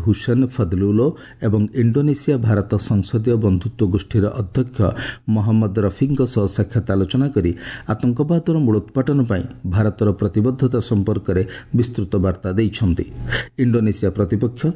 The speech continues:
ଏଭଳି ଆତଙ୍କବାଦୀ କାର୍ଯ୍ୟକଳାପକୁ ନିନ୍ଦା କରିବା ସହ ଆଲୋଚନା ଜରିଆରେ ସମସ୍ୟାର ସମାଧାନ ଲାଗି କହିଛନ୍ତି।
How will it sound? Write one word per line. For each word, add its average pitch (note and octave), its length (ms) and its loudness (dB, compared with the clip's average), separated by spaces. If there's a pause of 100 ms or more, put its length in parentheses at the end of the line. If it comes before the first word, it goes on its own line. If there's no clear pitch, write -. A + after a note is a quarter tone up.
(140)
ଏଭଳି G#2 300 2
ଆତଙ୍କବାଦୀ G#2+ 640 0
କାର୍ଯ୍ୟକଳାପକୁ G2+ 680 0 (120)
ନିନ୍ଦା F#2+ 300 2
କରିବା F#2+ 220 2 (120)
ସହ A2 140 2 (440)
ଆଲୋଚନା A#2 360 2 (100)
ଜରିଆରେ G2+ 320 2 (100)
ସମସ୍ୟାର G2 380 0 (420)
ସମାଧାନ G2+ 420 0
ଲାଗି E2+ 260 0
କହିଛନ୍ତି। G#2+ 500 2